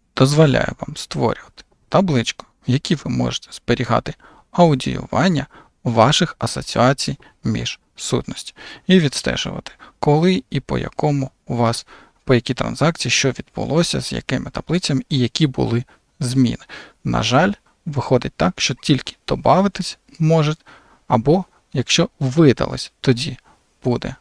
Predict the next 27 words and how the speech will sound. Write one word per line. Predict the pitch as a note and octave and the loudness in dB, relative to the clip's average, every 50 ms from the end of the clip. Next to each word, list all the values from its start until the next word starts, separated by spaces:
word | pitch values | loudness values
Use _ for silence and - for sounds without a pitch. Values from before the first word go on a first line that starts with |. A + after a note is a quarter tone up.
| _ _ - | _ _ -2
у | B2+ | 0
вас | A#2 C3 E3 - - - - - | 2 2 2 0 -4 -8 -6 -2
зміна | - A2+ B2 C3 B2 | 0 0 2 0 0
в | - - | -4 -6
цій | - - - - - - | -8 -6 -6 -8 -8 -6
таблиці, | - - - - - - - - - - - - - - - - _ _ | -6 -6 -6 -6 -8 -10 -12 -14 -16 -18 -20 -20 -20 -20 -20 -20 _ _
наприклад, | - B2 A2+ - - A2 - - - - - - - _ _ _ | -2 -2 0 0 0 -2 -2 -2 -6 -8 -8 -10 -18 _ _ _
зміна, | D#3 C3 - - A#2+ A#2 A#2+ A#2 G#2+ G#2+ - - - - _ | -10 -10 -6 -2 0 2 2 2 0 -4 -8 -10 -14 -18 _
а, | - - G#2 - - - - _ - | -4 -2 -2 -2 -2 -4 -8 _ -2
entity, | B2+ A#2+ A#2+ - - E3+ - - G3+ G3 - _ _ _ _ - | 0 0 0 0 -2 -2 -2 -2 -2 -4 -4 _ _ _ _ 0
не | D3 D3+ D#3 C#3 | 2 4 4 4
буде | C3 - C3+ - - - - | 2 -2 -8 -10 -10 -10 -10
відображати | - - - - - - - A2 B2 D3+ - F#3+ F3+ E3+ - _ _ _ _ _ - | -10 -10 -8 -6 -6 -4 0 2 2 2 2 0 -4 -4 -6 _ _ _ _ _ -6
ніякий | B2 A2 A#2 - - - - F3 F3 - _ _ | -4 -2 0 -2 -2 -2 -4 -6 -8 -8 _ _
рядок | - - G2 F2+ - - - - - - _ _ | -2 0 0 0 0 -4 -8 -8 -14 -20 _ _
в | - - | -14 -12
цій | - - - C3+ - _ _ _ _ _ | -10 -10 -10 -10 -14 _ _ _ _ _
таблиці. | - - - - - - - - - - - _ _ _ _ _ _ - | -10 -10 -8 -8 -10 -10 -10 -12 -14 -16 -16 _ _ _ _ _ _ -2
Добре, | B2+ B2+ A#2+ A#2+ - - - - - - | 2 2 2 2 0 -4 -12 -18 -4 -2
якщо | C3 C3 - - - E3+ | -2 0 2 2 2 2
у | D3+ | 2
вас | B2+ A#2+ - - | 2 0 -2 -4
є | B2+ | -4
побажання | - - A2+ A#2+ A2+ A2 A#2 G#2+ - - A2 G#2+ | -4 -2 0 0 2 2 2 0 0 0 -2 0
розібрати | A2 G#2+ A2+ A#2 - - - - - - - | 0 0 0 -2 -2 -2 -4 -4 -6 -6 -8
якусь | - - - - - - - | -10 -10 -8 -10 -12 -12 -8
тему | - - - - | -8 -6 -6 -6